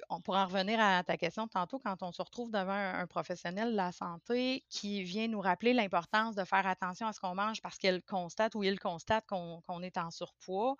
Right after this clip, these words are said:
alors que toi, dans ton, dans ton quotidien, euh, t'es entre, euh, un régime puis un autre, puis, euh, que c'est une préoccupation constante de, de, depuis ton plus jeune âge, ben,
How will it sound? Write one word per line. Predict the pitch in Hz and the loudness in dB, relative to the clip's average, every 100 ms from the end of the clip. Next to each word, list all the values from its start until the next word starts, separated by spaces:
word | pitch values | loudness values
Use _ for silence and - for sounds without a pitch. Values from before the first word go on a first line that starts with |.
| - - - - | -8 -18 -6 4
alors | 180 196 220 - | 8 8 6 2
que | 175 | 0
toi, | 170 214 240 | 0 2 2
dans | 208 | 2
ton, | 180 180 170 170 - - - _ | -2 -6 -6 -8 -18 -20 -20 _
dans | 175 170 | -8 -6
ton | 185 170 | -6 -2
quotidien, | 202 190 - 170 170 202 233 240 190 175 170 | 0 0 -4 -10 -2 2 2 4 4 4 2
euh, | 175 _ | -2 _
t'es | 196 190 196 | 0 2 2
entre, | 185 175 - - | 2 -2 -8 -6
euh, | 170 170 165 165 165 - _ _ _ - | -4 -4 -4 -6 -8 -14 _ _ _ -6
un | 190 185 | -4 -2
régime | 185 180 214 226 | -2 -2 -2 -4
puis | 214 196 | -6 -8
un | 175 175 | -8 -6
autre, | 190 214 233 226 214 _ | -2 0 0 -2 -8 _
puis, | - 185 180 | -10 -4 -2
euh, | 180 175 175 175 | 0 2 0 -2
que | - 190 | -4 -4
c'est | - 196 196 | -2 -2 -4
une | 190 185 - | -8 -8 -2
préoccupation | - 226 190 - 190 165 156 214 208 - | 4 4 4 0 -2 -4 -4 -4 -4 -6
constante | - 214 185 175 - 190 185 233 269 233 - - | -4 -2 -2 -4 0 2 2 0 -2 -4 -8 -14
de, | 190 180 160 196 185 | -16 -2 4 4 2
de, | 180 - | -6 -2
depuis | 190 180 - | -2 -2 0
ton | 202 180 | -2 0
plus | 202 | -2
jeune | 180 170 165 | -2 0 2
âge, | 196 285 220 160 - - - _ _ | 2 2 0 -4 -10 -20 -20 _ _
ben, | - 165 | -4 -4